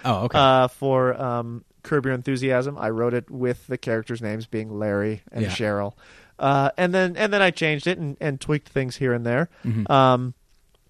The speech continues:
Speaker 2: but yeah, it, and it wound up being, like, it looks and sounds and the performances.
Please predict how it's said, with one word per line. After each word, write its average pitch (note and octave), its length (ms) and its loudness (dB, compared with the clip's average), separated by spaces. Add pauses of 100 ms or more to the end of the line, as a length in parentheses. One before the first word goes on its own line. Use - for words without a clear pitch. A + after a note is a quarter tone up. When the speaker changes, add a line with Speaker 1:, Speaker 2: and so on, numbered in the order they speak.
(180)
Speaker 2:
but E3+ 160 8
yeah, B3+ 160 8
it, F3+ 400 2
and F3 140 2
it G3 140 2
wound E3 260 0
up C#3 180 2
being, C#3+ 220 0
like, C#3 400 -2
it G#3 160 2
looks D#3+ 480 2
and A#2 180 -10
sounds C#3+ 460 4
and C3 80 -6
the A#2+ 60 -4
performances. C3+ 920 0